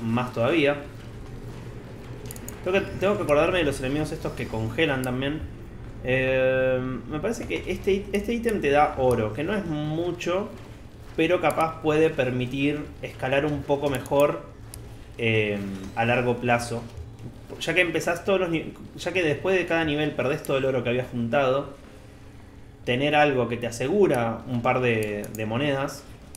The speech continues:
quizás no es mala idea para, eh, acelerar un poco el proceso de juntar ítems, más cuando llegás y está todo medio complicado. Acá me falta uno de oro, literal. Como me dio un ítem, voy a intentar activar de nuevo, pero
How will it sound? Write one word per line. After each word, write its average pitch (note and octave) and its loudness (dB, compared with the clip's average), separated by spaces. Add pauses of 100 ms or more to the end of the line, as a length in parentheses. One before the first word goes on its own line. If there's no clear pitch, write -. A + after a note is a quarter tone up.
(640)
quizás D#3+ 0
no E3 0
es D#3 -2
mala D3+ 2
idea D3 6
para, C#3+ 2 (160)
eh, G#2 -4 (580)
acelerar C#3+ 6
un C3 2
poco B2+ 2
el B2 2
proceso B2+ -2
de A#2+ 2
juntar B2 0
ítems, D3 -2
más E3 0
cuando E3+ 2
llegás C3 0
y B2 0
está B2 -2
todo C3+ 2
medio A#2+ 0
complicado. A#2 0 (1300)
Acá A#2 -2
me B2 0
falta A#2 -2
uno C3+ -2
de A#2 2
oro, B2 2
literal. A#2 0 (1200)
Como B2+ -2
me C#3 2
dio G3 4
un E3+ 2
ítem, E3+ 0
voy C#3+ 2
a C#3+ 2
intentar C3+ 0
activar C3 0
de C3 0
nuevo, D#3 0
pero C3 0